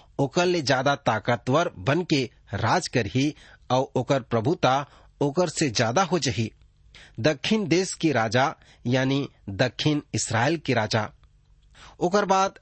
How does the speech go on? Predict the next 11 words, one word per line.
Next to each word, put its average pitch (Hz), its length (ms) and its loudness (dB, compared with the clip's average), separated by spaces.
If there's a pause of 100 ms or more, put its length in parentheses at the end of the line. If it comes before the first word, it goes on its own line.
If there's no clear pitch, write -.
दानियल 151 460 2
के 185 380 0 (240)
ग्यारह 131 400 0
अध्याय 127 600 0 (360)
छह 165 540 0
और 117 120 0
सात 160 400 0
पद 139 120 0
में 127 160 0
लिखा 117 300 -2
है, 127 300 -2